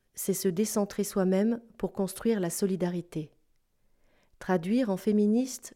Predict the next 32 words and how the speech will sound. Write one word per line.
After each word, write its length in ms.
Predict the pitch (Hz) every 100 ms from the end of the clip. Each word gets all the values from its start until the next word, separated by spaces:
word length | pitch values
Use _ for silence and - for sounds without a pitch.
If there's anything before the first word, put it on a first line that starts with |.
| -
c'est 260 | - 185
tortiller 440 | - 233 - 208 220
la 160 | 208
langue, 380 | 190 160 151 151 - _ _
l'étirer 720 | 175 202 202 208 185 202 233 - _ _ _
et 80 | 170
l'affiner 640 | 180 208 - 196 170 156 - _ _ _ _
pour 120 | - 165
en 80 |
faire 300 | 170 - 226
le 120 | 202 165
meilleur 300 | 190 202 202
usage 380 | 180 185 185
possible. 520 | - 190 - 156 147 156 _ _ _ _ _ _ _
Lui 120 | - 185
permettre 500 | 185 185 240 254 180
de 100 | 175
dire 180 | 175
vraiment 520 | 165 165 202 226 240 254
ce 160 | -
qu'on 180 | 196 180
veut 140 | 170
exprimer 640 | 190 175 - - 165 165 208 _ _ _ _ _
en 120 | 170 190
évitant 440 | 226 214 208 240
les 140 | 214
filtres 500 | 165 - 220 202 -
limités 640 | 170 180 214 208 214 214 -
et 60 | 151
dégradants 640 | 190 190 165 151 156 160 _ _ _
de 80 | -
l'Anderlecht. 800 | 160 180 185 165 151 151 - -